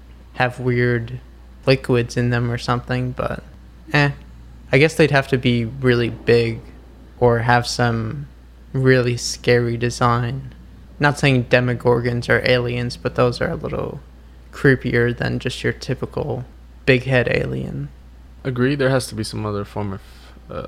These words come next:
Speaker 2: life out there, whether it looks how we think of it or not. That's just what I think, but yeah, I don't, not afraid of 'em. I don't even know if I could give this a grade. I'd just go neutral.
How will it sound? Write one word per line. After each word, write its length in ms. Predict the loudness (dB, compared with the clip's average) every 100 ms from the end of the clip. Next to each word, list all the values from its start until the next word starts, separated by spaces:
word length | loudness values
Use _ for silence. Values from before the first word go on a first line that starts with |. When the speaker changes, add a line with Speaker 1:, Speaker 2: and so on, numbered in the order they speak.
| -8
Speaker 2:
life 400 | -4 -2 -4 -4
out 320 | -2 -2 -4
there, 360 | -6 -4 -6 -8 -14 -20 -20 -10
whether 440 | -6 -4 -6 -8 -12 -18 -20 -12
it 60 | -8
looks 440 | -6 -6 -10 -16 -12
how 140 | -6 -6
we 100 | -8
think 380 | -6 -6 -6
of 120 | -6 -4
it 240 | -4 -6 -12 -16
or 80 | -10
not. 360 | -4 -2 -2 -6 -16 -20 -20 -20 -20 -12
That's 240 | -10 -8 -10
just 420 | -12 -12 -16 -18 -20 -6
what 180 | 0 2
I 120 | 0 -4
think, 480 | -6 -6 -6 -10 -14 -14
but 440 | -6 -4 -2 -2 -4
yeah, 380 | -4 -4 -2 -4
I 20 |
don't, 260 | -6 -8 -12 -20 -20 -20 -20 -20 -2
not 160 | 2 2
afraid 340 | 2 0 2
of 120 | 0
'em. 240 | -2 -4 -8 -16 -20 -20 -8
I 40 | 0
don't 100 | 2
even 120 | 2
know 100 | 2
if 120 | -2 -2
I 60 |
could 160 | -4 -4
give 180 | -4 -4
this 160 | -8
a 60 | -8
grade. 320 | -6 -6 -6
I'd 160 | -10 -12
just 200 | -12 -10
go 120 | -8
neutral. 400 | -8 -10 -14